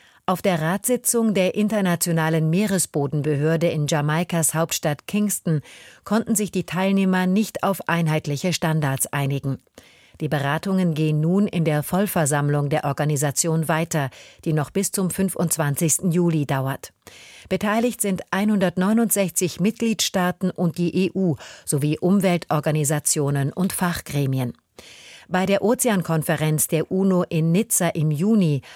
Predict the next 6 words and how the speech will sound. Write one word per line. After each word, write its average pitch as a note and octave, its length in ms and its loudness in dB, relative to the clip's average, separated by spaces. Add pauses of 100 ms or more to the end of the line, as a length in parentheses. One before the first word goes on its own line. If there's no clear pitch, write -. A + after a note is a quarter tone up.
(100)
hatten E3+ 360 0
siebenunddreißig F#3 840 0
Länder F3+ 460 2
ein E3 120 0
Moratorium E3 720 2
gefordert. C3+ 580 -2